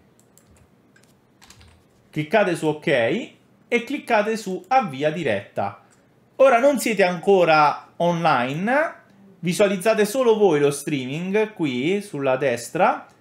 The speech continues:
potete ovviamente zoomare. Per andare in live cliccate su trasmetti in diretta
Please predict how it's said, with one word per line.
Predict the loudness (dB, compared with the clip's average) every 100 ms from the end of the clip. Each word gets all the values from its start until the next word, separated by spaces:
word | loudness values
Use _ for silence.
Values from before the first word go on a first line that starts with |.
| _
potete | -2 0 -2
ovviamente | -2 -4 -2 -4 -4 -6
zoomare. | -8 -8 -6 -2 -2 -4 -8 _ _ _ _ _ _ _
Per | 2
andare | 2 2 2 4 2 2 -2
in | -6 -2
live | 2 4 4 2 -6 -6
cliccate | -6 0 2 2
su | -4 -6
trasmetti | -4 -4 -4 -6 -4
in | -6
diretta | -2 0 -2 -4 -4 -4 -4